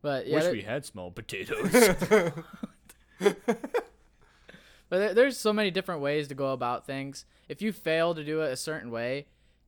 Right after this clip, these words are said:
Speaker 1: you can do it a different way. So, like, I go, I try to s-, fight this guy in a duel. I lose, you know, and I have to get something from him. So
Speaker 3: Okay.
Speaker 1: I, I can go and talk to people around the town, get information on, be like, "Hey,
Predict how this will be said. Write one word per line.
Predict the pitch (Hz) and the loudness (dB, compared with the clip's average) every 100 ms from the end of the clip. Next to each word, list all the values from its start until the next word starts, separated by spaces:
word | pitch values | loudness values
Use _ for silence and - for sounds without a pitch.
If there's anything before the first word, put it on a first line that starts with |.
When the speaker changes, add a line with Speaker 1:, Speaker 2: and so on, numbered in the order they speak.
| _ | _
Speaker 1:
you | 139 143 | -8 -6
can | 156 160 147 143 131 - _ _ _ 123 | -2 -2 -2 -4 -8 -12 _ _ _ -10
do | 123 143 | -4 -2
it | |
a | 135 | -2
different | 139 123 | -4 -4
way. | 107 | -8
So, | 101 131 | -6 -4
like, | 123 123 123 | -2 -2 -2
I | 131 | -4
go, | 131 135 | -2 -2
I | 127 135 135 120 - | -2 -2 -4 -10 -6
try | 170 160 | -2 0
to | |
s-, | 147 139 - 202 _ | 0 -2 -6 -18 _
fight | - 160 | -4 -2
this | 147 139 | -4 -8
guy | - 131 | -4 -4
in | 131 | -6
a | |
duel. | 123 139 113 95 - - | -6 -6 -6 -8 -14 -8
I | 127 | -4
lose, | 143 127 98 - _ _ _ _ | -2 -4 -6 -16 _ _ _ _
you | 135 | -8
know, | 123 123 | -6 -4
and | 123 | -2
I | 135 135 | -2 -2
have | 131 | -4
to | 127 | -6
get | 147 - | -6 -8
something | 120 113 | -10 -12
from | 104 107 | -12 -12
him. | 95 | -12
So | 101 123 | -10 -6
Speaker 3:
Okay. | 113 113 143 180 | -4 -4 -4 -6
Speaker 1:
I, | 135 | -6
I | |
can | 143 143 | -6 -4
go | 143 143 139 | -2 0 2
and | 135 127 127 123 - _ _ | 2 0 -2 -6 -14 _ _
talk | 160 151 | -6 -4
to | 147 | -6
people | 151 147 | -8 -6
around | 139 139 139 | -4 -2 -4
the | 135 | -8
town, | 143 147 139 135 | -6 -4 -4 -6
get | 135 143 | -6 -6
information | 139 135 147 170 143 | -6 -6 -4 -4 -6
on, | 127 | -6
be | 131 | -4
like, | 123 123 | -6 -4
"Hey, | 160 127 | -4 -4